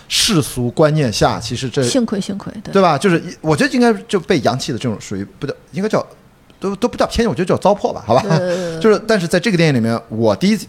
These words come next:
Speaker 1: 第一遍看，我出来就跟身边朋友说：“哟，这妲己啊，这完全是小动物啊，我觉得这可以啊，
Speaker 2: 嗯。
Speaker 1: 经常拿来耍一下。”我理解纣王，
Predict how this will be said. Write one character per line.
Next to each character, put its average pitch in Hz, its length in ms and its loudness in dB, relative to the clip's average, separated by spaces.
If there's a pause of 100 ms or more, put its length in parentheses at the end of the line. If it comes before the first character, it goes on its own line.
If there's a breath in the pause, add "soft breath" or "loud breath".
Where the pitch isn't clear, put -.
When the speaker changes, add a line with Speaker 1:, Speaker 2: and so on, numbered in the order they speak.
Speaker 1:
第 262 80 4
一 277 40 2
遍 220 140 2
看， 131 180 -2
我 107 80 -2
出 320 220 2
来 220 140 4
就 135 200 2
跟 143 300 2
身 - 340 -8
边 143 100 2
朋 123 120 0
友 120 60 2
说 98 100 -6 (360 loud breath)
：“哟， 262 300 2
这 226 200 4
妲 104 180 -2
己 107 220 -4
啊， 80 180 -6
这 - 200 2
完 123 180 0
全 220 200 2
是 226 220 -2
小 - 180 -2
动 311 220 -2
物 220 100 0
啊， 85 240 -4
我 107 140 -2
觉 208 40 2
得 226 40 0
这 330 240 -2
可 - 180 -4
以 175 200 2
啊， 117 340 -4 (140)
Speaker 2:
嗯。 214 160 0
Speaker 1:
经 196 100 -2
常 156 140 2
拿 127 100 0
来 143 160 4
耍 117 180 -2
一 135 60 2
下。” 127 160 2
我 101 160 0
理 143 140 0
解 202 120 2
纣 131 120 2
王， 113 140 4